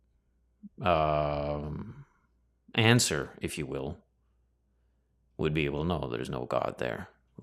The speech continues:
If there be a God, why would he have allowed such pain to take place," if you will, and things like that.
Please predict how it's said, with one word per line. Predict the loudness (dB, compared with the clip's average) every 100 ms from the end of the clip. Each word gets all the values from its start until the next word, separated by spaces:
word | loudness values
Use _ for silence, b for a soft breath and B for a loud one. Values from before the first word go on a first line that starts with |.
| -12 -10
If | -4
there | -2 0
be | 2
a | 2
God, | 4 2 2
why | 0 0
would | -2
he | -2
have | -2 -2
allowed | 0 0 0 0 -2 -4 -10 -6
such | -4 -2 -2
pain | 2 4 6 4 0
to |
take | -4 -6 -4
place," | -6 -6 -8
if | -8
you | -8
will, | -8 -10
and | -8
things | -8 -6
like | -6
that. | -4 -6